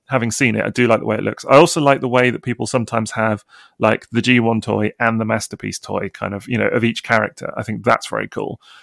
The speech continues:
Uh, again, I can't imagine doing it because of the space involved, um, but there are some fantastic displays that look like that. I think they look really, really cool. Uh, the, the bit that you just said about having six, six shots, that to me is like, I,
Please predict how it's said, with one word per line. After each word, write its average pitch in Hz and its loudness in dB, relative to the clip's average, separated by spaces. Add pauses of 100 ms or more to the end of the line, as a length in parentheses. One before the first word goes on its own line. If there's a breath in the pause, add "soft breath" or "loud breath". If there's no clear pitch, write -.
(140)
Uh, 104 -2
again, 123 4
I 107 -2
can't 127 -2
imagine 117 -2
doing 135 0
it - -6
because - -8
of 98 -12
the 101 -10
space - 0
involved, 123 0 (360 soft breath)
um, 107 0
but 127 2
there 113 4
are 117 2
some 110 -2
fantastic - -4
displays - -8
that - -6
look - 0
like - -14
that. - -18
I - -18
think - -14
they 104 -6
look 98 -10
really, 107 -4
really 95 -6
cool. - -10 (400 soft breath)
Uh, 98 -6 (320)
the, 131 4
the - -6
bit 170 6
that 139 -2
you 147 4
just 131 -2
said 110 2
about 110 -2
having 107 0 (180)
six, - -4 (100)
six - -2
shots, - -4
that 131 2
to 117 -10
me 113 -2
is 104 -6
like, 104 -8 (1040)
I, 101 -6